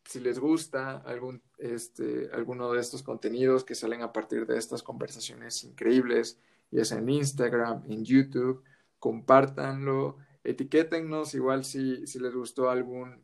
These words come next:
clip que probablemente voy a estar subiendo a Instagram en los próximos días. Y pues eso sería todo.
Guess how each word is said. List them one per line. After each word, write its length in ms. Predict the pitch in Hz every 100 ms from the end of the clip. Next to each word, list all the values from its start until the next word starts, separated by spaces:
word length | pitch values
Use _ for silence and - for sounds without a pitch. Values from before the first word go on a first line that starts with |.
| _
clip 400 | 135 135 139 139
que 100 | -
probablemente 460 | - 107 113 117 113
voy 140 | 120
a 80 | 123
estar 260 | 120 131
subiendo 520 | 127 127 120 117 120 -
a 80 | 117
Instagram 560 | 135 139 139 127 123 120
en 100 | 117
los 140 | 117 -
próximos 400 | 143 - 117 113
días. 400 | 151 208 - _ _ _ _ _ _ _ -
Y 360 | 113 113 113
pues 320 | 117 117 113 120
eso 160 | 120
sería 340 | 123 127 131 127
todo. 360 | 147 165 143